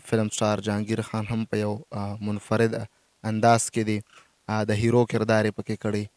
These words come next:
او بل اړخ ته چې کوم، آ، د ویلن، آ، پورشن دی، نو هغې کې، آ، زموږ یو سینیر، آ، هنرمند عمران خټک صاحب او ورسره د هغوی د زوی کرکټر چې کوم دی، مین ټایټل کرکټر، هغه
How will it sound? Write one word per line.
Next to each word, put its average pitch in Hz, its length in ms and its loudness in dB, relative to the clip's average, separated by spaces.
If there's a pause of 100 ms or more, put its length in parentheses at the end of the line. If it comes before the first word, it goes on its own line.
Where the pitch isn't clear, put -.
(520)
او 104 500 -4
بل 110 160 2
اړخ 107 340 0
ته 107 80 -4
چې 104 240 -6
کوم، 107 380 -2
آ، 101 260 -6
د 104 100 -6
ویلن، 110 480 0 (260)
آ، 104 240 -12
پورشن 107 600 -2
دی، 104 120 -2 (600)
نو 110 80 -2 (100)
هغې 110 260 0
کې، 107 160 -2 (600)
آ، 104 180 -6
زموږ 107 380 -2
یو 101 180 -4
سینیر، 107 480 -2
آ، 101 480 -8 (100)
هنرمند 107 440 0 (460)
عمران 113 300 0
خټک 107 380 -4
صاحب 117 300 0
او 107 160 -4
ورسره 107 380 -2
د 110 60 -2
هغوی 104 220 -4
د 104 140 -4
زوی 113 280 -4
کرکټر 107 340 -2
چې - 220 -10
کوم 104 160 -6
دی، 107 100 -4
مین 104 320 -4
ټایټل 104 360 -4
کرکټر، 104 300 -6
هغه 110 180 -4